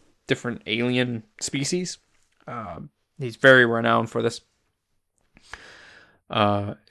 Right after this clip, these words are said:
in the depths of the ocean, we encounter these creatures who are very adept, you know, at manipulating water.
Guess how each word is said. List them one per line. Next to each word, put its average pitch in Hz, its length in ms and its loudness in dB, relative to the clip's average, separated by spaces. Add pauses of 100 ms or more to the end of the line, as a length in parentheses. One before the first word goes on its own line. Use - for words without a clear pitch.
(140)
in 139 140 4
the 120 60 2
depths 151 280 4
of 117 100 2
the 113 160 6
ocean, 117 400 4 (160)
we 113 100 2
encounter 107 460 2
these 110 180 -4
creatures 107 380 -4
who 117 80 0
are 107 140 6
very 151 400 4
adept, 127 640 0
you 120 140 -6
know, 107 180 -2
at 107 260 -2
manipulating 110 600 -2
water. 113 380 -2